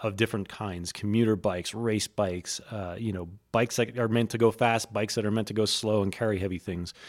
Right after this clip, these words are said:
And in that, in that vein, I think, uh, you know, electric drivetrains, electronic drivetrains make a lot of sense because then you're working off a centralized battery that's very big.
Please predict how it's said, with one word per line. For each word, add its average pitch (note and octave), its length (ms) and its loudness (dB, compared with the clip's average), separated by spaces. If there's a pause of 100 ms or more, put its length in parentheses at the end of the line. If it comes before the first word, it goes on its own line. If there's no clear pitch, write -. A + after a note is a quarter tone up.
(460)
And A#2 140 4
in D#3 140 6
that, A#2+ 340 4
in B2+ 200 0
that A#2 180 0
vein, A#2+ 420 2
I G#2+ 80 -2
think, - 480 -2 (100)
uh, G2+ 340 -6 (320)
you A2+ 120 0
know, G2 280 0 (240)
electric A#2 500 2
drivetrains, A2 640 4
electronic G#2 400 -2
drivetrains G#2 580 -2
make G2+ 220 0
a G#2+ 40 0
lot F#2 180 -2
of F2+ 100 -8
sense G2 380 -2
because F#2+ 340 -6
then G#2 140 2
you're G2+ 100 2
working F#2+ 340 0
off F2+ 140 -6
a F2+ 60 -10
centralized F#2 640 -4
battery G2 320 -4
that's E2+ 120 -12
very G#2+ 200 -6 (180)
big. F2 360 -6